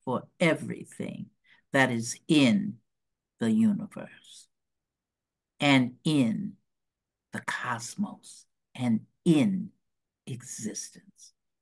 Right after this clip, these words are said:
It contains all of that. So when you reach out to be humanoid,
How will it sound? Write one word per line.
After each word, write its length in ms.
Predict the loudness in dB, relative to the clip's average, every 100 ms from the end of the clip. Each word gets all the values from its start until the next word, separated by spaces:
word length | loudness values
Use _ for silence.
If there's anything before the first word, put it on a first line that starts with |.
| -16
It 140 | -8
contains 680 | -6 -6 -6 -2 0 -2 -6 _ -14
all 480 | -10 -8 -8 -10 -14
of 160 | -18
that. 120 | -18 -16 -16 -20 -20 _ _ _ _ _ _ _ _ _ _ _ _ _ _ _ _ -4
So 680 | 2 8 10 10 6 -2 -14 _ _ _ _ -4
when 540 | 4 8 8 10 10
you 160 | 10 6
reach 380 | 2 0 0 -4
out 280 | -4 -4
to 100 | -10
be 240 | -10 -8 -6
humanoid, 1120 | 0 2 2 2 0 0 -2 -4 -2 0 -2